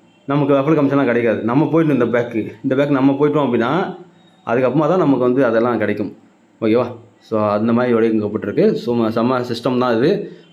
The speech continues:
பக்காவாக பிளான் பண்ணி பண்ணியிருக்காங்க. ஸ்டாண்டர்டாக இன்கம் வந்து ஆறு மாசமா நான் எடுத்துகிட்டு இருக்கேன். ஃப்ரீயாவே ஜாயின் பண்ணி, இதில் ஏர்ன் பண்ணி ஒன் லேக் வரைக்கும் ஏர்ன் பண்ணிட்டேன். நீங்களும் பயன்படுத்திக்கோங்க. நிறைய ரெஃபரல்ஸ்லாம் கொடுத்தீங்கன்னா,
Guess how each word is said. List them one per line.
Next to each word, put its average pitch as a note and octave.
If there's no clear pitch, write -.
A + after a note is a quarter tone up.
பக்காவாக A#2+
பிளான் A#2
பண்ணி A2+
பண்ணியிருக்காங்க. A2
ஸ்டாண்டர்டாக C3
இன்கம் C#3
வந்து C#3
ஆறு C#3+
மாசமா D3+
நான் B2+
எடுத்துகிட்டு A#2
இருக்கேன். G#3+
ஃப்ரீயாவே E3+
ஜாயின் D3+
பண்ணி, C#3+
இதில் C3
ஏர்ன் C#3+
பண்ணி B2+
ஒன் B2
லேக் C#3
வரைக்கும் A#2+
ஏர்ன் A2+
பண்ணிட்டேன். A#2
நீங்களும் E3
பயன்படுத்திக்கோங்க. B2+
நிறைய C3
ரெஃபரல்ஸ்லாம் C3+
கொடுத்தீங்கன்னா, B2